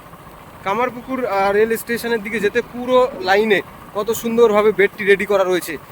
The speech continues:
একদম, আহ, জায়গায় জায়গায় স্লিপারগুলো পড়ে আছে, যেগুলো দেখতে পাওয়া যাচ্ছে। এ,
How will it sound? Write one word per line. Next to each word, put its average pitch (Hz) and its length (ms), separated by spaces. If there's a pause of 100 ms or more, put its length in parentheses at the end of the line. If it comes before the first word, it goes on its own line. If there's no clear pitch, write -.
(200)
একদম, 226 360
আহ, 226 80
জায়গায় 208 340
জায়গায় 220 280
স্লিপারগুলো 214 640
পড়ে 208 160
আছে, 196 180
যেগুলো 190 240
দেখতে 202 260
পাওয়া 190 180
যাচ্ছে। 180 300 (440)
এ, 208 100